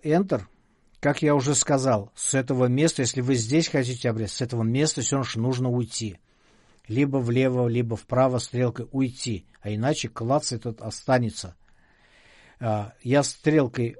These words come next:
вправо подгоняю к словам, к его, к началу слов.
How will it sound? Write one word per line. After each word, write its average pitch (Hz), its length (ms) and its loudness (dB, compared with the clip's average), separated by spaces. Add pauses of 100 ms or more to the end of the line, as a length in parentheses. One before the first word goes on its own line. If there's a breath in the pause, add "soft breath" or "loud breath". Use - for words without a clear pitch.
вправо 131 680 2
подгоняю 120 640 0
к - 60 -10
словам, 120 640 -2 (340)
к - 80 -10
его, 151 340 -2 (680)
к - 80 -20
началу 123 440 0
слов. 131 380 -6